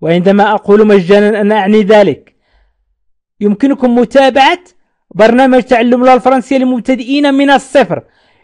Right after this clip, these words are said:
يمكن أن تتعلم اللغة الفرنسية من الصفر، وكن أكيد، وذلك بالضغط على الروابط أسفل الفيديو في خانة الوصف وفي خانة التعليق.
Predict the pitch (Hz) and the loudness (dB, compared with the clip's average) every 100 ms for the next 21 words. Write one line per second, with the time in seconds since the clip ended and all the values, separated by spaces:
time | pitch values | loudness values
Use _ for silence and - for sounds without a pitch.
0 | - 214 202 262 262 262 240 226 247 269 | -4 -2 0 -2 0 -2 -2 0 0 0
1 | 277 269 269 269 269 - 262 277 277 269 | 0 0 2 2 2 0 0 -2 -2 -2
2 | 269 269 - 294 196 180 214 226 247 247 | -2 -4 -4 -2 0 0 -2 -2 -4 -2
3 | 254 - 302 285 151 _ _ _ _ _ | -4 0 2 2 -2 _ _ _ _ _
4 | _ _ _ _ _ 196 190 247 262 240 | _ _ _ _ _ -4 0 2 0 0
5 | 226 233 269 247 233 254 247 254 262 254 | -2 -2 0 0 0 0 2 2 2 2
6 | 269 277 - 247 226 262 233 240 254 262 | -2 -2 -2 -2 -2 -4 -4 -4 -4 -4
7 | 269 277 269 233 247 247 247 - 175 131 | -2 -2 -2 -4 -4 -4 -4 -6 -10 -10